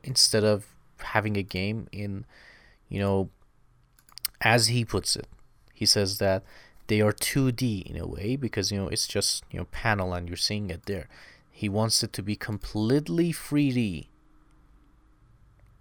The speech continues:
Don't know what he wants to do, but if you are curious or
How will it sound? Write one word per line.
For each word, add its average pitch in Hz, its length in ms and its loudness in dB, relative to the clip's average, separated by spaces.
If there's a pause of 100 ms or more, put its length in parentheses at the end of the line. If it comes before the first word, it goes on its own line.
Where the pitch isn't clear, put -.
(140)
Don't 196 260 2
know 208 160 4
what 147 380 6
he 131 160 -2
wants 120 300 2
to 104 100 -2
do, 185 320 4
but 135 180 6
if - 180 0
you 135 300 2
are 131 160 4
curious 131 800 0
or 104 220 -2